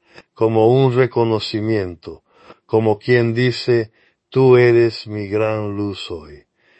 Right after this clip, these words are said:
porque lo es. Y decirlo en voz alta, aunque estés solo, aunque sea en voz baja, es un acto de fe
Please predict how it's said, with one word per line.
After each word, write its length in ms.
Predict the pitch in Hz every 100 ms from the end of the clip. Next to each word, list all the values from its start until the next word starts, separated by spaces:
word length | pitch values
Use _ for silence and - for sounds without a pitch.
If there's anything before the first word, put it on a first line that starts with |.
| _
porque 380 | - 110 104 117
lo 220 | 101 98
es. 540 | 92 78 - - - _ _ -
Y 80 | 117
decirlo 800 | 120 127 120 160 165 156 156 139
en 140 | 120
voz 340 | 113 127 120 -
alta, 580 | 101 90 85 87 80 _ _ _ _ _
aunque 420 | 107 113 110 117
estés 400 | 104 - 123 123
solo, 640 | - 123 98 85 80 - _ _ - _
aunque 400 | - 110 110 113
sea 480 | 104 - 131 131 123
en 140 | 113 107
voz 320 | 117 110 101
baja, 540 | 107 95 - 85 76 _ _ _ _
es 260 | - 110 -
un 180 | 127 123
acto 420 | 123 120 - 117
de 140 | 104
fe 460 | 98 - 117 117 110